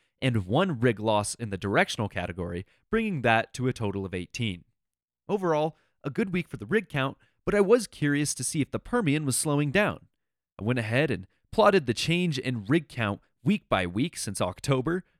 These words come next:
I picked that date because a lot of the extreme covid trends and noise were excluded, and the trend line from then to now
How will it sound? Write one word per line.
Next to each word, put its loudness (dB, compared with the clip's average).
I -6
picked -4
that 0
date -4
because -12
a -4
lot -2
of -8
the -2
extreme -4
covid -2
trends -6
and -10
noise -4
were -4
excluded, -6
and -2
the 0
trend 0
line -2
from -4
then 2
to -4
now -6